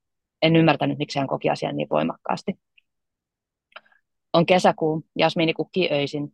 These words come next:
ja me olemme käyttäneet maskeja jo muutaman kuukauden ajan aina, kun menemme ihmisten ilmoille, torille ostamaan leipää tai noutamaan tilauksemme viinikaupan ovelta. Inhoan maskeja, jotka kiristävät korvien takaa ja luovat kasvojeni alaosaan kuuman kostean mikroilmaston. Käytän mieluummin puuvillaista bandana-huivia,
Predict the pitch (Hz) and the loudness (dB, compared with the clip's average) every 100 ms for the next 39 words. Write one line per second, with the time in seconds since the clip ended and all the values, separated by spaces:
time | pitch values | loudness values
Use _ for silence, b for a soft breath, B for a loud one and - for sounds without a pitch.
0 | - 147 147 147 147 147 143 143 143 147 | -2 2 4 4 2 2 0 -2 -2 -2
1 | 151 - 143 139 147 143 143 143 143 143 | -2 -2 -6 -4 -2 -2 -2 -2 -4 -4
2 | 139 139 135 139 147 139 135 139 139 - | -2 0 0 0 0 0 0 -2 -2 -8
3 | 135 135 131 - - 139 135 139 139 139 | -12 -12 -12 -12 -10 -6 -6 -2 -2 -2
4 | 139 139 - _ _ - 147 143 139 139 | -2 -2 -6 _ _ 0 4 6 6 4
5 | 147 143 135 131 135 139 147 143 143 143 | 4 4 4 2 0 0 0 2 0 -2
6 | 143 147 147 151 - 156 147 143 151 - | -4 -2 0 0 0 -6 -6 -6 -4 -2
7 | - 90 82 82 85 - _ _ _ _ | 0 -2 0 -2 -2 -8 _ _ _ _
8 | _ b b _ 160 175 190 170 165 - | _ b b _ 0 2 4 4 2 2
9 | 151 147 143 160 - 156 - 139 - 143 | 0 0 -2 -6 -6 -6 -4 -6 -2 -2
10 | 147 143 143 - 143 139 143 143 - 143 | 0 -4 -4 -6 -6 -4 -4 -4 -4 -4
11 | - 139 135 139 139 135 139 135 143 135 | -4 -4 -2 0 0 0 -4 -4 -6 -4
12 | 139 143 - 143 147 - 85 80 78 - | -4 -6 -6 -8 -6 -6 -2 -2 -2 -8
13 | - - _ _ _ _ - 151 160 156 | -12 -14 _ _ _ _ 2 4 4 4
14 | 156 151 147 156 151 147 143 139 147 135 | 4 4 2 2 2 2 0 -2 -2 -2
15 | 139 135 135 135 127 139 | -2 -4 -6 -8 -4 -6